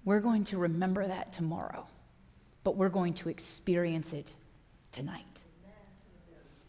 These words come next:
And so in a moment, you will be, you will be given the opportunity to come as you feel ready and led, asking for whatever it is that you need, and opening yourselves to receive it.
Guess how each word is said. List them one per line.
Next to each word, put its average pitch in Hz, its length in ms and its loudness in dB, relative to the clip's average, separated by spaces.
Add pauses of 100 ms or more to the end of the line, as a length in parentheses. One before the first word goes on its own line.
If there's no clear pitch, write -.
(720)
And 214 160 6
so 226 200 6
in 220 100 6
a 214 60 4
moment, 220 800 6 (280)
you 214 140 4
will 220 120 8
be, 220 280 2
you 220 160 6
will 214 120 4
be 202 100 4
given 233 360 4
the 226 140 4
opportunity 214 800 2
to 214 120 -2
come 220 360 0
as 220 300 2
you 226 160 2
feel 226 240 2
ready 190 420 0
and 190 240 -2
led, - 280 -4 (1800)
asking 233 540 6
for 226 140 4
whatever 226 520 6
it 220 120 4
is 214 240 4
that 202 120 0
you 196 240 -2
need, 180 460 -4 (760)
and 196 140 2
opening 247 500 8
yourselves 208 580 4
to - 120 -6
receive 180 420 -4
it. 107 180 -8